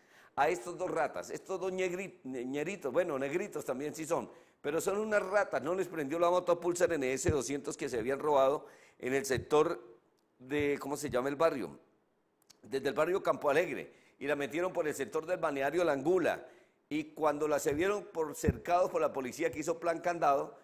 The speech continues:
pues los ratas dejaron la moto botada y arrancaron a correr por entre el monte, pero la policía son más arrechos y cogieron, por eso es que el que lleva,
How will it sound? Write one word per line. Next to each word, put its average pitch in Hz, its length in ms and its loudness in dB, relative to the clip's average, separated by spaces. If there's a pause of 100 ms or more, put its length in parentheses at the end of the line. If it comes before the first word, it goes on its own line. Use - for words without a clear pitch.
(220)
pues 139 160 -2
los 143 120 2
ratas 175 320 0
dejaron 165 300 0
la 156 80 2
moto 151 280 -4
botada 151 280 0
y 156 60 2
arrancaron 143 580 -2
a 131 60 -6
correr 117 280 -6
por 139 160 -4
entre 107 220 -8
el 101 80 -8
monte, 120 300 -6
pero 180 640 0
la 117 160 -4
policía 120 560 -2 (280)
son 139 200 -8
más 147 100 -2
arrechos 139 460 -4
y - 40 -10
cogieron, 104 440 -2
por 104 120 -6
eso 117 120 -4
es 135 80 -10
que 151 100 -10
el 127 80 -10
que - 140 -8
lleva, 131 280 -2